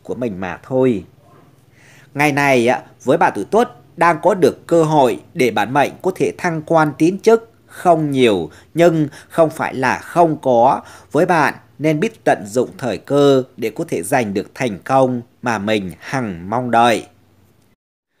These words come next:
Về tử vi tuổi Giáp Tuất thuộc mệnh Hỏa, công việc tiến triển tốt ngoài mong đợi. Tử vi tuổi Bính Tuất thuộc mệnh Thổ, có nhiều vấn đề cần phải bình tĩnh xử lý. Tử vi tuổi Mậu Tuất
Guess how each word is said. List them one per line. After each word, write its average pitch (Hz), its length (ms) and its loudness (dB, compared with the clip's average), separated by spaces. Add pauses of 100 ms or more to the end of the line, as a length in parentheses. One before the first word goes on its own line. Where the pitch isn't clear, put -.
(500)
Về 139 240 2
tử 110 320 4
vi 135 220 0
tuổi 110 240 0
Giáp 165 320 -2
Tuất 220 320 2 (160)
thuộc 165 340 0
mệnh 110 240 0
Hỏa, 113 500 -6 (160)
công 151 240 2
việc 120 300 -2
tiến 180 160 -2
triển 113 240 -6
tốt 214 300 -2
ngoài 107 300 -6
mong 131 260 -6
đợi. 110 340 2 (280)
Tử 113 200 2
vi 151 220 0
tuổi 110 280 -4
Bính 110 300 -8
Tuất 185 300 0 (200)
thuộc - 320 -2
mệnh 107 200 -2 (100)
Thổ, 117 440 0 (200)
có 127 120 2
nhiều 170 260 2
vấn 117 240 -4
đề 131 300 2
cần 113 200 -2
phải 92 280 -4
bình 110 380 -2
tĩnh 98 220 -6
xử 110 280 -8
lý. 107 420 -2 (260)
Tử 117 180 2
vi 160 240 0
tuổi 113 240 -2
Mậu 110 340 -2
Tuất 202 340 0